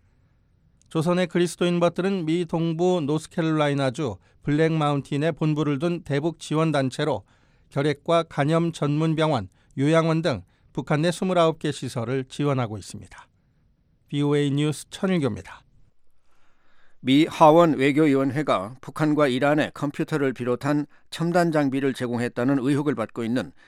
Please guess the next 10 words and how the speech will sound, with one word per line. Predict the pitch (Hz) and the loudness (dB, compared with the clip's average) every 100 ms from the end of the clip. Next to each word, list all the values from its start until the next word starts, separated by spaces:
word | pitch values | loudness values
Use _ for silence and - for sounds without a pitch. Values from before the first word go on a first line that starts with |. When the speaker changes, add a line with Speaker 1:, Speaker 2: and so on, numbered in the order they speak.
| - | -6
Speaker 2:
유엔 | 120 147 156 147 | 0 4 4 2
기구에 | 131 120 127 | -2 -2 -2
대한 | 113 117 127 123 | -2 -4 -2 -4
청문회를 | - 160 151 113 104 92 | -6 -6 -4 -4 -6 -8
열었습니다. | 82 - 80 71 - - - - - _ - - | -12 -14 -18 -18 -20 -20 -20 -20 -20 _ -12 0
과거 | 127 131 147 135 | 2 4 2 2
이 | 135 151 131 - | 2 2 2 -2
기구의 | 147 143 139 104 | -4 0 0 0
대북 | 101 123 120 - | -2 -4 -4 -6
지원이 | 127 131 120 | -2 0 -2